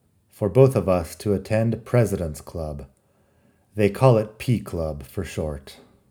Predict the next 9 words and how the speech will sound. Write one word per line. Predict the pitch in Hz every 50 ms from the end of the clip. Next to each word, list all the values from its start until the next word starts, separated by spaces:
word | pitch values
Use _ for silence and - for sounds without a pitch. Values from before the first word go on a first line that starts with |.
| _ _ _ _ _ _ _ _ _ _ _ - - _ _ _ _ _ _ _ _
Nothing | - 135 143 127 143 135 131
like | 135 143 147 139 -
some | - - 117 110 110 104
well-organized | 107 120 127 135 147 123 117 123 120 131 131 131 131 135 135 131 127 131 - -
corporate | - - 131 131 131 - - 123 120 -
fun | - - - 110 123 120 98 85 80 76 73
surrounded | 73 - 98 90 95 98 110 113 117 104 98
by | 113 113 113 107
salespeople. | 95 - - 107 117 113 101 98 - - 92 85 80 - 82 78 69 65 -